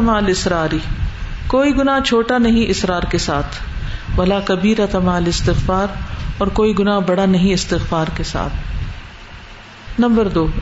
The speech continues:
استصغار، صغیر کر دینا، صغیر سمجھنا، چھوٹا سمجھنا، الذنب، گناہ کو، واحتقارہ،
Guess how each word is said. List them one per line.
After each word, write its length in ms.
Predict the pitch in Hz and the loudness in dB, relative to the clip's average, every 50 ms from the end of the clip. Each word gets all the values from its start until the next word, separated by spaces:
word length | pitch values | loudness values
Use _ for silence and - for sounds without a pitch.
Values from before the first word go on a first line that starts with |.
| - - - | -6 -4 -4
استصغار، 1040 | 262 254 - - - - 262 262 - - - 170 165 170 175 180 185 180 180 175 180 208 - - - - - - - - - - - - - | -2 -2 -2 -2 -2 0 0 0 0 -2 -2 -2 0 0 0 2 2 0 0 2 2 2 2 0 -2 -4 -4 -4 -4 -4 -6 -8 -8 -6 -4
صغیر 480 | - - 202 190 190 214 226 240 240 233 | -2 0 0 0 2 2 2 2 0 0
کر 200 | - - 190 180 170 156 | 0 0 0 0 0 0
دینا، 320 | 170 170 160 160 170 175 185 185 - - - - - - - - - - | 0 0 0 0 0 0 -2 -4 -4 -4 -4 -2 -2 -2 -2 -2 -2 -2
صغیر 420 | - - 208 185 190 214 240 220 202 | 0 0 0 2 2 2 2 2 0
سمجھنا، 520 | - 202 180 175 180 175 175 175 175 180 180 - | 0 0 2 2 2 2 2 2 2 2 0 0
چھوٹا 360 | - - 226 226 220 247 247 233 | 0 2 2 2 2 0 -2 0
سمجھنا، 580 | - 196 180 175 180 170 175 170 180 180 180 196 - - - - - - - - - - | 0 0 2 2 2 2 0 0 0 0 -2 -2 -4 -8 -14 -14 -14 -12 -14 -12 -10 -4
الذنب، 560 | 190 208 180 170 165 208 247 262 277 269 240 302 311 320 320 - - - - - - - - 165 180 | -2 -2 -2 0 0 2 2 4 4 4 4 4 4 2 2 0 0 0 0 0 0 -2 -2 0 2
گناہ 300 | 202 208 233 240 220 202 214 | 2 2 2 2 0 -2 -2
کو، 180 | - 254 254 269 262 - - - - - | 0 0 0 0 -2 -4 -6 -6 -4 -2
واحتقارہ، 920 | 196 202 - - - - 220 196 - 214 214 220 226 220 233 220 202 240 247 | -2 -2 -2 -2 -4 -2 -4 -2 0 0 0 2 2 2 2 2 2 2 2